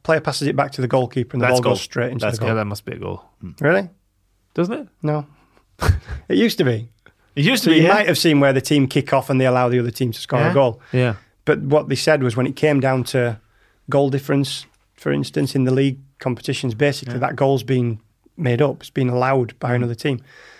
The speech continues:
Speaker 1: Um, so no, it would be a goal kick.
Speaker 2: Goal kick?
Speaker 1: A goal kick, unless it's touched before it goes in.
Speaker 2: Yeah.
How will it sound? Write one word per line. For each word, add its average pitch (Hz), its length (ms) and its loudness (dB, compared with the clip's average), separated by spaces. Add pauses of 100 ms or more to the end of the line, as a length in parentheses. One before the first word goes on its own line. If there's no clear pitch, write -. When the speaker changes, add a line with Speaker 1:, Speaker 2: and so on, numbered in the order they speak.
(160)
Speaker 1:
Um, 139 580 2
so - 180 -4
no, 165 180 0
it 139 100 -2
would 127 140 -6
be 135 260 -2
a 143 160 -4
goal 139 200 -6
kick. - 320 -16 (260)
Speaker 2:
Goal 170 180 0
kick? - 360 -12
Speaker 1:
A 139 40 -6
goal 135 220 -6
kick, - 260 -2
unless 156 680 2
it's 143 180 -4
touched - 440 -6
before 143 340 0
it - 80 -4
goes 143 240 2
in. 127 200 0
Speaker 2:
Yeah. 127 220 -2